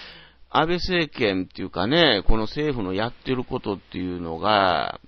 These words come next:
あの、正しい判断を出せるのかどうかっていうね、専門家の意見聞く言うて聞いてないでゴートゥーキャンペーンやったわけですから、本当そういうとこがね、やっぱもう国民も、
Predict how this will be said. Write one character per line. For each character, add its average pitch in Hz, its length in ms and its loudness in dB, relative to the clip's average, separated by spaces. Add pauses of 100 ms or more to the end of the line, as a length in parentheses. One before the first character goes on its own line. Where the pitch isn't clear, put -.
あ 87 140 -8
の、 90 80 -8
正 202 340 -4
し - 240 -2
い 110 40 0
判 123 320 -2
断 90 180 0
を 82 80 -6
出 107 260 -6
せ 151 180 -6
る 185 140 -4
の 294 140 -2
か 92 160 -2
ど 135 220 2
う - 40 -6
か 95 120 -2
っ - 60 -6
て - 140 -14
い 76 40 -8
う 80 40 -10
ね、 180 220 -8
専 196 260 -4
門 214 260 -4
家 220 180 0
の 202 100 0
意 202 100 -4
見 135 380 -2 (140)
聞 - 160 -10
く - 220 -6
言 190 100 2
う 147 40 0
て 104 140 -4
聞 165 220 -8
い 170 40 -12
て 165 140 0
な 135 160 0
い 95 80 -2
で 87 180 -2
ゴ 110 240 -2
ー - 40 -6
ト 127 140 -8
ゥ 123 40 -4
ー 120 40 -8
キ - 120 -6
ャ 120 80 0
ン 113 60 -8
ペ - 140 -6
ー - 20 -2
ン - 20 -2
や 87 120 -4
っ - 120 -10
た - 80 -6
わ 87 120 -4
け 62 120 -14
で 69 100 -14
す - 120 -20
か 53 120 -8
ら、 67 400 -6 (800)
本 208 160 0
当 214 80 -6
そ 226 180 -4
う 233 40 -2
い - 20 -2
う 240 40 -8
と 240 140 -6
こ 277 120 -2
が 101 200 4
ね、 95 220 -2
や 98 80 -2
っ - 60 -6
ぱ 113 100 -4
も 127 140 0
う 190 180 -4
国 208 260 -2
民 190 40 0
も、 113 100 2